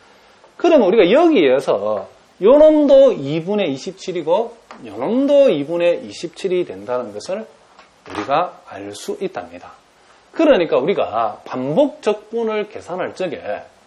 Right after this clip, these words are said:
반복 적분을 계산할 때에 그 구간이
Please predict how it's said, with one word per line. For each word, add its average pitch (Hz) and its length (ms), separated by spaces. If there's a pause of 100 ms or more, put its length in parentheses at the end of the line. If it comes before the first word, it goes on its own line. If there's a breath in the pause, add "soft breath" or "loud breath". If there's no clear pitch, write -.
(420 soft breath)
반복 165 560
적분을 185 480
계산할 135 420
때에 110 380 (560 soft breath)
그 269 320
구간이 160 640